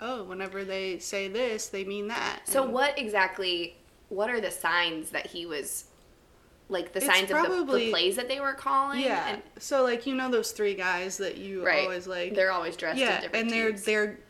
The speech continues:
Speaker 1: giving signs to
Speaker 2: Yeah.
Speaker 1: the players. And so, but you never kn-,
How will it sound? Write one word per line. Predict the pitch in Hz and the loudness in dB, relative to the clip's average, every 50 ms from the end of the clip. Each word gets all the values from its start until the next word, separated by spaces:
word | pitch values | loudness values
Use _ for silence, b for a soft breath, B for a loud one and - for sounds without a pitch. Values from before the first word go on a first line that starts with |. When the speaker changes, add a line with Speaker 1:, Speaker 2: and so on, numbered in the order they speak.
| - - 208 | -20 -16 -8
Speaker 1:
giving | - 240 233 214 214 202 202 | -4 -4 -2 -2 -2 -4 -4
signs | 196 - 208 180 196 190 170 160 - 185 160 175 - - - - - - | -4 -2 0 0 2 0 0 -4 -6 -8 -8 -8 -10 -10 -12 -14 -10 -6
to | - | -4
Speaker 2:
Yeah. | 185 190 180 | -4 -4 -2
Speaker 1:
the | 185 175 175 170 - - | -4 -4 -6 -6 -10 -10
players. | - - 208 202 180 160 - - - - - - | -6 -4 -4 -2 -2 -4 -6 -6 -8 -10 -12 -12
And | - 202 202 | -12 -10 -8
so, | 190 - - - 196 180 175 170 - - b b b b b b b b _ | -6 -4 -4 -2 -2 -2 -2 -4 -6 -8 b b b b b b b b _
but | - 226 220 - | -8 -6 -4 -2
you | 233 226 | -2 0
never | 233 226 220 226 214 | 0 0 0 0 0
kn-, | 208 196 - | -2 -2 -4